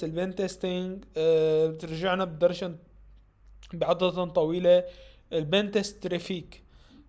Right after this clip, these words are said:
تمام؟ شو هذا السوفت وير اللي اسمه ترافيك أو السيرفيسز اللي حنحكي عليها، كيف نعملها بن تيست ونشرح شو هي الإمباكت وشرح بسيط عن هاي السيرفيسز. طبعًا هي الثغرة ربحت عدة شركات بنيفير،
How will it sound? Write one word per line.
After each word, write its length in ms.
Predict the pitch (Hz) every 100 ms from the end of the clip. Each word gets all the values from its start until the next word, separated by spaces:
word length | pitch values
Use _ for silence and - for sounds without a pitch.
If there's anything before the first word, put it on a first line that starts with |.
| _ _
تمام؟ 340 | 180 214 277 - - - - - - _ _ - - - - -
شو 140 | - 262
هذا 200 | 285 220
السوفت 400 | 208 208 202 -
وير 100 | 208
اللي 140 | 190
اسمه 260 | 170 - 170
ترافيك 680 | 170 156 156 202 208 - - _ - -
أو 120 | 170
السيرفيسز 720 | 165 - 226 226 202 214 202
اللي 60 | 185
حنحكي 300 | 190 - 202
عليها، 600 | 185 190 196 190 190 185 - - -
كيف 200 | 247 233
نعملها 280 | 214 202 196
بن 280 | 185 185 180
تيست 340 | 196 196 -
ونشرح 420 | 175 214 - 196
شو 120 | -
هي 80 | 202
الإمباكت 580 | 190 180 165 202 202 208
وشرح 340 | 185 247 233
بسيط 300 | 196 190 220
عن 120 | 185 180
هاي 120 | 196
السيرفيسز. 840 | 190 202 196 190 175 190 185 - - - - - -
طبعًا 200 | 180 202
هي 100 | 220
الثغرة 380 | 220 226 220
ربحت 280 | 196 196 -
عدة 200 | 208 202
شركات 500 | 202 180 - 196 190
بنيفير، 640 | 180 170 165 196 214 220